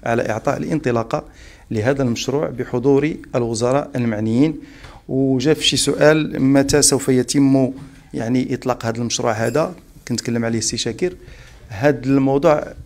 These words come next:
ماشي متى سيتم إطلاقه، بمجرد ما صدرت التعليمات كانوا الفرق تشتغل، تواصل الليل بالنهار، وسوف يتم إخراج هذا ال-، هذا البرنامج، لأننا نستشعر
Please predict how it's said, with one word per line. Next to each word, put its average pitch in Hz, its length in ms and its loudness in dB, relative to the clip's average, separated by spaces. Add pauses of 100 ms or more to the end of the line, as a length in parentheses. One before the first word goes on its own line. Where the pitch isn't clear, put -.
ماشي 139 340 0
متى 165 240 0
سيتم 143 440 0
إطلاقه، 123 420 -4
بمجرد 147 580 4
ما 143 100 2
صدرت 135 340 0
التعليمات 135 600 2 (580)
كانوا 139 260 4
الفرق 139 380 0
تشتغل، 143 560 2
تواصل 131 380 0
الليل 127 340 2
بالنهار، 120 520 0 (380)
وسوف 135 300 0
يتم 135 420 2
إخراج 120 420 0
هذا 120 320 0
ال-، 110 320 2 (280)
هذا 123 160 -2
البرنامج، 123 480 0
لأننا 131 420 4
نستشعر 139 560 4